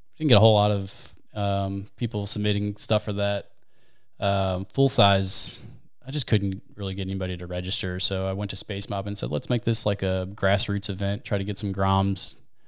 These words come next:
and, uh, talk to those guys into it, and, uh, we had a blast doing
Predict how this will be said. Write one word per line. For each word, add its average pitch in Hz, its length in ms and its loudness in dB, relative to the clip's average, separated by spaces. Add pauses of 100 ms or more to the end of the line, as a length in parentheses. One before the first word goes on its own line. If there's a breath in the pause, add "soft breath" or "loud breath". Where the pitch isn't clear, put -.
(520)
and, 98 340 -2
uh, 92 340 -4 (140)
talk 110 160 8
to 110 60 4
those 107 120 6
guys 110 300 6
into 123 220 4
it, 135 200 6
and, 101 440 -2 (280)
uh, 98 440 -2 (260)
we 127 160 4
had 127 80 8
a 98 80 4
blast 95 340 -2
doing 101 320 -6